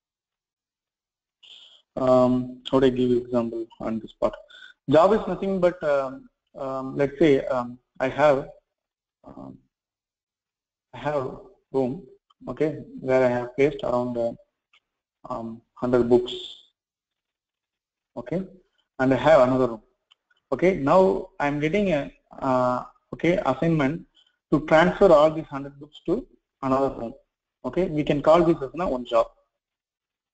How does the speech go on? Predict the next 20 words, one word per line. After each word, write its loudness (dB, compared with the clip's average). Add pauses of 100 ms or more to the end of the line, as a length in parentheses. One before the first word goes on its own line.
(280)
One -6
job. -2 (380)
So 2
the 4
job 4
is 4 (280)
to -6
transfer 0
the -2 (380)
hundred 2
books 0
from 2 (540)
this -4
room 2
to -4 (580)
this -4
room. -6 (260)
Okay, 0 (500)
task 4
is -6